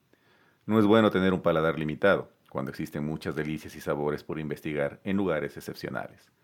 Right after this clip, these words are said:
La comida francesa, hindi o asiática tiene una oferta muy variada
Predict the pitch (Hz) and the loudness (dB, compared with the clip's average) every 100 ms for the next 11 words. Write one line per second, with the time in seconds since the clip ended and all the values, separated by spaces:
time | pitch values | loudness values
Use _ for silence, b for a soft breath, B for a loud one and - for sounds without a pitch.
0 | b b b - - 69 76 69 - - | b b b -8 -8 -4 -4 -4 -6 -2
1 | 85 - - 92 90 69 71 - 113 107 | -2 -2 -2 2 0 0 -4 2 4 4
2 | 76 80 - - 113 107 101 - 98 - | -2 -8 -10 -6 -2 0 0 2 0 0
3 | 92 104 104 107 95 71 | 0 2 4 4 4 2